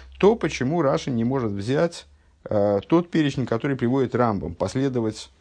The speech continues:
подходу Рамбама. «Аздерхета мисейнин гейта райн ин хэшбен фун нисейнес», заявив, что грех мисойнаним, вот этих вот ропчущих,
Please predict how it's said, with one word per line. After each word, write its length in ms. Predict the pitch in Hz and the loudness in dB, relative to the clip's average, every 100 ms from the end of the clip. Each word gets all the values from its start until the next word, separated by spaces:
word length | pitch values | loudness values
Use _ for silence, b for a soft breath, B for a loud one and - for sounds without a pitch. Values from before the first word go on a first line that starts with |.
| _ | _
подходу 480 | 113 98 - 117 101 | -4 -4 0 0 2
Рамбама. 420 | 117 110 90 85 - - _ _ B B B B | 2 2 0 -4 -8 -16 _ _ B B B B
«Аздерхета 720 | B 113 107 117 113 190 202 170 | B 2 4 2 0 0 0 0
мисейнин 640 | 131 - 165 175 156 123 | -2 0 0 0 0 0
гейта 420 | 117 151 151 131 | 0 0 0 2
райн 480 | 113 107 110 131 175 - - - - - - | 2 2 2 0 -4 -10 -20 -20 -20 -10 0
ин 140 | 127 | 0
хэшбен 460 | 113 156 160 147 123 | 2 0 0 0 -4
фун 320 | - 147 139 | -2 0 2
нисейнес», 880 | 135 117 113 98 90 95 147 - - - - - - _ _ _ _ _ _ _ - | 0 -2 0 0 0 -2 -4 -8 -16 -20 -20 -20 -20 _ _ _ _ _ _ _ -4
заявив, 720 | 120 139 135 143 143 107 - - | 2 4 4 2 0 -2 -4 -12
что 280 | - 131 | -2 2
грех 420 | 113 123 139 110 - | 2 2 2 0 -2
мисойнаним, 1040 | 120 120 - 214 240 226 120 101 90 87 - _ _ _ _ _ _ _ _ _ | 0 0 2 2 2 2 0 0 -2 -4 -12 _ _ _ _ _ _ _ _ _
вот 180 | 104 101 | -4 -2
этих 240 | 90 90 | -2 -2
вот 160 | 98 90 | -4 0
ропчущих, 680 | 113 123 - 82 - - | 0 0 -2 -6 -6 -10